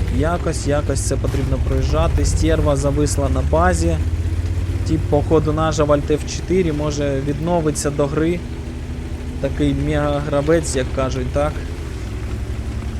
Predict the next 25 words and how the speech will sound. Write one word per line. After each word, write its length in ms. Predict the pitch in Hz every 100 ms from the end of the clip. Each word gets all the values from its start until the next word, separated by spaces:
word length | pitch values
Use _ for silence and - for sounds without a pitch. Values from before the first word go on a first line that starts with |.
| - - - - - -
Блін, 260 | 139 151 156 123
і 60 | 139
ніхто 500 | 143 139 - 175 196
ніде 340 | 165 139 156
не 120 | 160
бачив, 420 | 131 135 139 127 127
де 100 | 139
той 200 | 135 139
інвайт 360 | 139 135 139 135 131
дівся. 320 | 120 - - - - - - - - - - - - - 139 143
Маушена 580 | 170 175 156 160 147 127
теж 300 | - 170 156
я 120 | 151 147
не 120 | 147
бачу. 580 | 139 151 139 - - 120 - - - 127 - - - - - - - - - - -
Напевно, 500 | - 180 214 214 196
що 180 | - 175
просто 360 | 175 190 -
може 260 | 156 175 175
стоять 400 | - 170 175 165
на 100 | 143
базі. 340 | 147 175 135
Давайте 280 | 127 151 156 -
це 160 | - 123
перевіримо. 640 | 131 127 127 165 160